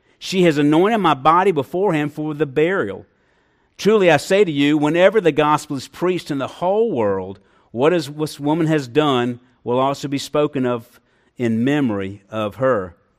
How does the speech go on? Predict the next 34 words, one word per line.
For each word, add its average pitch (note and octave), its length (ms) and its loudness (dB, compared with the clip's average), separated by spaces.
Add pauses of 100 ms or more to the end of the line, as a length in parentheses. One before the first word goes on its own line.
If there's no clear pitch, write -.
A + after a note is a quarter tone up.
(240)
So E3 140 -2
there's A#3+ 140 4
a F3 60 0
stunning B3 540 2
rebuke C#3+ 360 0
from A#2+ 180 -4
Jesus. C3+ 360 -2
Jesus C#3+ 720 4
is A#2+ 180 -2
now, C3 560 0 (120)
it C#3 220 -6
doesn't C3+ 260 0
use C3+ 180 -2
the A2+ 60 -8
same B2 260 0
term, F#3 300 -2
but A#2 100 -2
he's A#3 400 0 (540)
has C#3+ 240 2
some A#2+ 240 0
righteous C#3 480 2
indignation B2 760 2
here. B2 80 0
He A2+ 60 -4
says, A2 120 -8
"What C#3 280 4
are - 20 0
you A3+ 220 0
doing? F3+ 560 4
Why F3 360 2
do A#3 60 2
you A3+ 100 4
bother F#3 520 4
her?" G2+ 320 -2